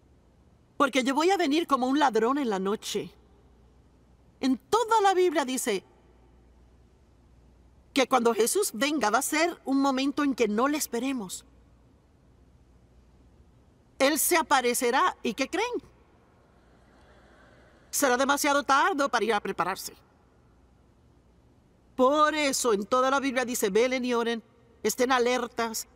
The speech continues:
estén activos." Y la Biblia nos dice que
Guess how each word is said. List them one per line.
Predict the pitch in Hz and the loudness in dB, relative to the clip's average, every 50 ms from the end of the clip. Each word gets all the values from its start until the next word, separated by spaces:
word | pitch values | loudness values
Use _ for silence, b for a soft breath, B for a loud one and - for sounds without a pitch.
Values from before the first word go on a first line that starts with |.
| _ _ _ | _ _ _
estén | - 226 - - 269 254 262 | -2 -2 0 0 0 0 0
activos." | 262 - - - 277 262 254 254 233 240 240 233 - - - - _ _ _ _ _ _ _ _ _ _ _ _ _ _ _ _ _ _ _ - _ _ _ _ _ - - _ - - - - - | -2 -4 -4 -4 -2 -2 -2 0 0 0 -2 -2 -6 -10 -14 -18 _ _ _ _ _ _ _ _ _ _ _ _ _ _ _ _ _ _ _ -20 _ _ _ _ _ -20 -20 _ -20 -20 -20 -6 -2
Y | - 262 | 0 2
la | 269 262 | 2 2
Biblia | 240 262 262 240 269 277 | 2 0 0 0 0 0
nos | 262 269 269 208 | 2 0 -2 0
dice | 254 294 - 339 349 - | -2 -2 0 -2 -2 -2
que | - 254 247 - - - | -2 -4 -4 -4 -6 -14